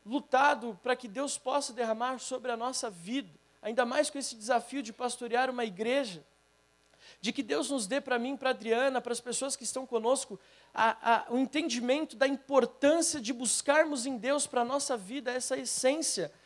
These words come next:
da criação, de criatividade. A Bíblia fala em Gênesis um, vinte e seis, "E disse Deus: façamos o homem à nossa imagem, conforme a nossa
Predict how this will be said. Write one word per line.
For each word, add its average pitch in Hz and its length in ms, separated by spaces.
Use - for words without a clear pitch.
da 220 140
criação, 220 680
de 180 140
criatividade. 185 1200
A 196 80
Bíblia 277 260
fala 262 300
em 240 60
Gênesis 226 420
um, 254 100
vinte 240 200
e - 20
seis, 240 440
"E 247 80
disse 269 320
Deus: 247 300
façamos 233 480
o 233 60
homem 254 280
à 226 60
nossa 240 240
imagem, 240 460
conforme 254 580
a 240 60
nossa 277 420